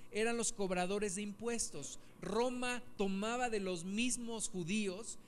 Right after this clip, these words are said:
y los ponía a cobrar impuestos. Ahora, el problema era que muchos de ellos no cobraban lo que debían cobrar, cobraban de más. Entonces se quedaban con lo que cobraban de más.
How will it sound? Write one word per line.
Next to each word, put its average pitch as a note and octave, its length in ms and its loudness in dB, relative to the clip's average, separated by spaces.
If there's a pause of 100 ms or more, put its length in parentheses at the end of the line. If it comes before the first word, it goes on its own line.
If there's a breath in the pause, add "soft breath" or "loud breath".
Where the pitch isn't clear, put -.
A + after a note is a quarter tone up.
(180 loud breath)
y F3 100 0
los F#3 220 2
ponía G3 520 2
a G#3+ 80 -2
cobrar E3 420 0
impuestos. F#3+ 680 -4
Ahora, F3 220 -2
el G3+ 60 -4
problema A#3+ 580 -2
era A3+ 140 0
que F#3+ 180 0
muchos G#3 420 -2
de G#3+ 220 4
ellos F3+ 400 0 (800)
no E3+ 200 2
cobraban F3 600 2 (200 loud breath)
lo C#3+ 160 0
que D#3 140 0
debían C#3 360 0
cobrar, G#3+ 420 -6
cobraban E3+ 580 -2
de G3+ 140 -2
más. A#3+ 440 -4 (300 loud breath)
Entonces G#3 400 2
se G#3 140 4
quedaban G#3+ 560 4
con G3 200 4
lo F3 140 2
que E3+ 140 0
cobraban D#3+ 500 -2
de G3 100 -6
más. A3 380 -6